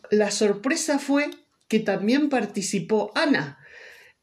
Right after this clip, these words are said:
y una profesora que nos conoce hace muchos años, Nina Marín, pero Ana,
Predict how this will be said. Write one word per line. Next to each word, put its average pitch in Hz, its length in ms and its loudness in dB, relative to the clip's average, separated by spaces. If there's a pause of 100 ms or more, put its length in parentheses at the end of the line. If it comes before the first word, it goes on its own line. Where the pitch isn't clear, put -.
y 208 640 4
una 233 240 4
profesora 214 580 0
que 190 80 0
nos 185 140 -2
conoce 202 300 0
hace 190 140 -2
muchos 180 320 -2
años, 202 280 2
Nina 185 240 0
Marín, 220 420 2
pero 190 300 2
Ana, 302 560 2